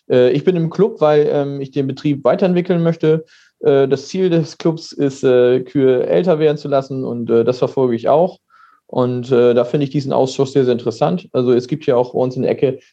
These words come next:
den Verein eh-, ehemaliger Fachschüler, der viele Veranstaltungen vor Corona, ähm, äh, gemacht hat. War immer sehr praktisch, nur man fährt natürlich auch zwanzig Minuten dahin. Und das heißt, man muss sich vorher auch fertig machen.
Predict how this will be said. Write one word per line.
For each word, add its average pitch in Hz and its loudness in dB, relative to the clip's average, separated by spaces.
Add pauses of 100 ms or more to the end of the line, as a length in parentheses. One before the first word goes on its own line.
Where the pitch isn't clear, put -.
(120)
den 123 2
Verein 120 2
eh-, 123 0
ehemaliger 117 2
Fachschüler, 175 0
der 131 2 (320)
viele 185 -2
Veranstaltungen 151 0
vor 165 0
Corona, 139 2
ähm, 120 -8 (640)
äh, 120 2
gemacht 123 -2
hat. 117 0 (420)
War 139 2
immer 131 0
sehr 123 2
praktisch, 170 -2
nur 151 0
man 139 0
fährt 151 0
natürlich 131 -2
auch 127 -8
zwanzig 131 -2
Minuten 123 -4
dahin. 180 0 (400)
Und 131 2
das 131 -4
heißt, 135 2
man 135 -2
muss 127 -4
sich - -18
vorher 117 2
auch - -12
fertig 185 0
machen. 151 -2